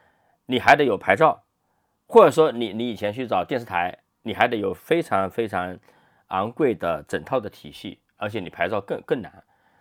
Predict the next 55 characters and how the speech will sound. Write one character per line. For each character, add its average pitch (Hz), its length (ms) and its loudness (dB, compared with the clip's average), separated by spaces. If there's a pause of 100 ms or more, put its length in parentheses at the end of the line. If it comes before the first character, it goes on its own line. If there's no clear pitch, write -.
(140)
完 135 140 6
了 160 80 8
之 135 140 -6
后 127 160 -2
你， 95 200 -10
你 95 140 -8
传 104 260 -2
播 120 160 -2
也 113 100 -2
很 101 160 -12
难， - 180 -16 (240)
你 104 140 -10
频 95 280 -10
道 127 140 -2
数 110 120 -12
量 101 140 -8
是 98 100 -16
很 - 160 -14
有 87 140 -12
限 92 180 -14
的， 78 120 -18 (240)
上 131 240 -2
新 120 180 -10
频 98 160 -16
道 104 100 -8
是 98 120 -14
非 156 200 -10
常 113 120 -10
非 - 120 -12
常 82 120 -14
非 87 100 -12
常 78 100 -12
难 76 160 -20
的。 76 120 -20 (440)
OK， 120 300 -4 (1600)
这 208 160 6
是 156 160 0
第 156 220 -6
一 - 120 -10 (100)
重 160 240 2
大 95 120 2
变 87 160 -10
化。 - 240 -14 (360)
完 139 220 8
了 190 80 4
之 170 80 0
后 170 60 4
更 185 220 -2
可 - 180 -8
怕 117 160 -2
的 107 80 -4
是 104 140 -18
什 95 100 -12
么 73 140 -16
呢？ 80 100 -18